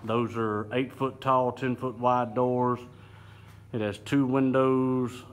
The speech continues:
and then a walk-through door on each side. Like I said, they literally just left five minutes ago, so just figured I'd give a little update on what we got shaking around Browntown. Hadn't posted anything lately 'cause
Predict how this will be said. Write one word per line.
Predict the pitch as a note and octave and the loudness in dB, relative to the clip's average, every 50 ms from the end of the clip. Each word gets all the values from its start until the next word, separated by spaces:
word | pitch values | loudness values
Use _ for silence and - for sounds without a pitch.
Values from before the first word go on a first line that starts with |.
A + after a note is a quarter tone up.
| - | -10
and | A2 A2 G#2+ | -6 -4 -4
then | G#2+ G#2+ G#2+ G#2+ G#2+ | -2 -2 -2 -2 -2
a | G#2 G#2 | -2 -2
walk-through | G#2 A2 A#2+ A#2+ A#2+ - - B2 A#2 | 0 0 0 0 -2 -2 -4 -4 -2
door | A2 A#2+ A#2+ A#2+ A#2+ A#2 A#2 A2+ A#2+ | -2 -2 -2 0 0 0 0 -2 -2
on | A2+ A2 G#2+ A2 | -4 -6 -4 -4
each | A#2 A#2 - - | -6 -6 -8 -10
side. | - - A#2+ A#2 A#2 A#2+ A#2+ A#2+ A#2+ A#2+ A#2+ A2 - - - - - - - - - - - - - - - - | -6 -4 -2 -2 0 0 -2 -2 -2 -4 -6 -8 -14 -18 -20 -20 -20 -20 -20 -20 -20 -20 -20 -20 -20 -14 -8 -6
Like | G#2+ G2+ | -6 -4
I | |
said, | G#2+ G#2+ | -2 0
they | A2+ A#2+ B2+ | 2 4 4
literally | C3 C3 C3+ C3 C3 B2 A#2 | 4 4 4 4 4 2 2
just | A2+ A#2 B2+ B2 - B2 | 2 0 0 0 0 0
left | B2 A#2 A#2 A#2 - | 0 0 0 0 -4
five | - - - - - - B2+ A#2 A#2 A#2 G#2 | -10 -18 -20 -6 0 2 2 4 4 2 0
minutes | A2 A#2 A2+ G#2 G#2 - | 0 -2 -2 -4 -6 -6
ago, | A2+ G2+ G2 G2 G2 G2 G2 F#2+ - | -8 -6 -4 -4 -4 -4 -6 -8 -12
so | - F2+ F2+ - - - - - - - - - - - - - - - - - - - - - - - - | -12 -12 -12 -14 -16 -20 -20 -20 -20 -20 -20 -20 -20 -20 -20 -20 -20 -20 -20 -20 -20 -20 -20 -20 -20 -8 -2
just | A3+ A#3 - | -2 -2 0
figured | - A3+ A3 G#3 G3+ G3 | 2 2 4 4 4 4
I'd | G3 G3 F#3 | 4 4 4
give | F#3 F#3 F#3 | 2 2 2
a | F#3 | 4
little | F#3 F#3 F#3 F3+ F3+ F3 E3 C#3+ - - - - - - - D#3 | 4 4 6 4 4 2 0 -2 -8 -16 -18 -18 -18 -14 -8 -6
update | D#3+ D#3+ D#3+ D#3+ E3 E3 E3 E3 | -6 -4 -2 0 0 0 0 0
on | D#3 D3+ | -2 -4
what | D#3 D3 D3+ | -4 -4 -4
we | D3+ | -4
got | D3 D#3+ D#3 D3 - | -4 -4 -4 -4 -6
shaking | - - D#3+ D3+ C#3+ D3 D3+ C#3+ | -6 -2 0 0 0 0 -2 -2
around | C#3+ C#3+ C#3+ C#3+ D3 D3 D3 | 0 0 0 2 2 0 0
Browntown. | B2+ C#3+ C#3 C3+ C3 C3 B2 A2 - B2+ B2+ B2 B2 B2+ B2+ B2+ - - - - - - - - - - - - - - - - - - - - - - | 0 0 0 0 0 -2 -4 -4 -4 -2 -2 -2 -2 -2 -4 -6 -8 -12 -16 -18 -18 -18 -18 -18 -20 -20 -20 -20 -20 -20 -20 -20 -20 -20 -20 -20 -14 -8
Hadn't | C#3 C3 B2 A#2+ - - - - - - - - - - - - - - - - | -4 -4 -2 -4 -4 -8 -16 -20 -20 -20 -20 -20 -16 -16 -16 -16 -14 -14 -14 -6
posted | - - D3 C3+ - - B2+ | 0 2 4 4 2 2 2
anything | B2+ B2 B2 A#2 B2 C3 B2+ B2 B2 B2 | 2 2 2 0 -2 -4 -4 -4 -2 -2
lately | B2 B2+ B2 B2 C3 C3 | -4 -4 -4 -4 -6 -6
'cause | - B2 A2+ G#2+ A2 | -6 -6 -8 -8 -10